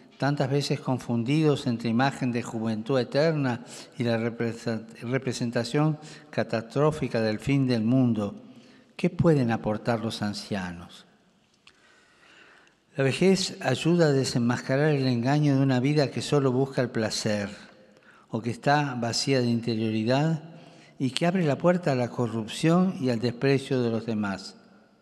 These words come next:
Noé es el ejemplo de la vejez que genera vida, que no se queja ni recrimina,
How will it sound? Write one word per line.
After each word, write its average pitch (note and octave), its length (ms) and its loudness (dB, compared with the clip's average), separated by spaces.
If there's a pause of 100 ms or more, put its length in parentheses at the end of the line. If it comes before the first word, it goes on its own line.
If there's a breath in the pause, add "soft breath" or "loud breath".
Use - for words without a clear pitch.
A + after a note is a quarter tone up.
(1160 soft breath)
Noé D#3 560 0
es B2+ 220 -2
el A#2+ 120 2
ejemplo D3 460 0
de A#2+ 80 2
la A2+ 120 0
vejez A2 420 -4
que B2+ 140 -6
genera A#2 420 -2
vida, G#2+ 480 -2 (540 loud breath)
que B2+ 100 -4
no D3+ 140 2
se D3 180 -4
queja E3+ 420 -2
ni C#3 120 2
recrimina, A#2+ 880 0